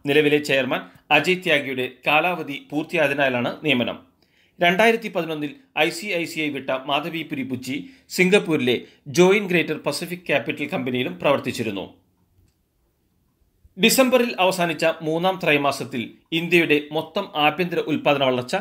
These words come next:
അഞ്ച് ദശാംശം നാല് ശതമാനം. കഴിഞ്ഞ വർഷം ഇതേ സമയത്ത് ജി ഡി പി വളർച്ച പൂജ്യം ദശാംശം ഏഴ് ശതമാനമായിരുന്നു.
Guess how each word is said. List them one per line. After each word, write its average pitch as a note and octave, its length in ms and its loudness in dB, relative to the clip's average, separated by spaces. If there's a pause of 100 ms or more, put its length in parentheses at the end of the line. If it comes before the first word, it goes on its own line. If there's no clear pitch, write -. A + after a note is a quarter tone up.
(160)
അഞ്ച് D#3 240 0
ദശാംശം C3 580 -2
നാല് D3+ 240 4
ശതമാനം. A2 480 -4 (440)
കഴിഞ്ഞ E3 200 4
വർഷം D#3+ 340 -4
ഇതേ D3+ 180 -4
സമയത്ത് C3+ 520 -4
ജി C#3+ 180 -2
ഡി E3+ 120 0
പി D#3+ 120 -4
വളർച്ച B2+ 380 -2 (200)
പൂജ്യം G3+ 560 -4
ദശാംശം E3+ 460 -2
ഏഴ് D#3 220 4
ശതമാനമായിരുന്നു. A#2+ 920 -4